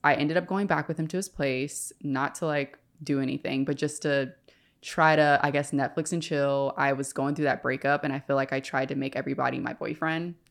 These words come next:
And so I went back with him. And as we're on the elevator going up to his place, he casually brings up that he does coke, like, cocaine.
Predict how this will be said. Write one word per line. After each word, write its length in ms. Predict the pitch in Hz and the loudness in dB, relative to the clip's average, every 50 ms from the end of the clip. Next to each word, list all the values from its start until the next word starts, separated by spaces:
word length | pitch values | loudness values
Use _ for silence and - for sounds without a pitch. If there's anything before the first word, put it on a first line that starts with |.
| _ - | _ -6
And 400 | 143 143 135 131 131 131 131 131 - | -4 -4 -2 -2 -2 -2 -4 -4 -4
so 140 | - - 139 | -2 0 2
I 120 | 135 139 | 2 4
went 180 | 139 156 165 160 | 2 0 0 -2
back 180 | 151 151 - | -2 -4 -4
with 100 | 151 147 | -6 -6
him. 220 | - 143 143 139 - - - - - _ _ _ - | -4 -4 -4 -4 -6 -10 -20 -20 -20 _ _ _ -2
And 220 | 160 151 147 143 - | 0 0 2 2 2
as 240 | - 151 147 156 160 | 2 2 2 0 0
we're 120 | 175 180 180 | -2 -2 0
on 100 | 180 180 | 0 0
the 100 | - - | 0 0
elevator 600 | 151 143 139 135 135 131 127 135 139 139 143 139 | 0 0 0 0 0 -2 -2 0 0 0 -2 -2
going 220 | - 143 139 135 - | -4 -6 -4 -2 -2
up 140 | 139 139 - | -4 -4 -4
to 80 | - | -10
his 160 | 143 139 135 | -10 -10 -10
place, 500 | - - 247 262 240 202 196 196 - - _ _ _ _ _ _ | -8 -4 -2 2 2 2 0 -2 -6 -12 _ _ _ _ _ _
he 120 | - 185 | -6 -6
casually 480 | - - 160 147 151 151 151 151 151 147 | -4 0 2 4 4 4 2 -2 -4 -2
brings 300 | 151 147 139 139 135 - | -2 -2 -2 -2 0 0
up 240 | 127 135 135 - - | -2 -2 -2 -4 -2
that 300 | 127 123 123 120 - - | 0 0 0 0 -2 -6
he 520 | - - 190 147 131 131 127 127 123 127 | -14 -10 -6 -4 -4 -2 -2 -4 -6 -8
does 300 | - - 135 123 - - | -6 -4 -4 -4 -4 -6
coke, 460 | - - - 143 127 127 - - - _ - | -10 -8 -6 -6 -6 -6 -8 -14 -20 _ -10
like, 140 | - - - | -10 -10 -8
cocaine. 480 | - 131 - - 190 202 160 - 143 | -10 -10 -8 -6 -6 -6 -6 -6 -8